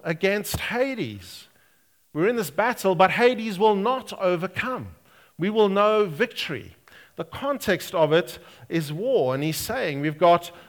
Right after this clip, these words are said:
power to bind and loose. Matthew eighteen,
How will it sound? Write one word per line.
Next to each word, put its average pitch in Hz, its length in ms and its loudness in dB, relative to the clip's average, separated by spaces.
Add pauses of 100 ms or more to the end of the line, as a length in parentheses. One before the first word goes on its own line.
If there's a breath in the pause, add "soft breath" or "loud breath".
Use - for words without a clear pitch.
(100)
power 214 400 0
to 143 180 -8
bind 156 640 -6
and 143 320 -8
loose. - 560 -10 (1080)
Matthew 165 400 0
eighteen, 175 720 0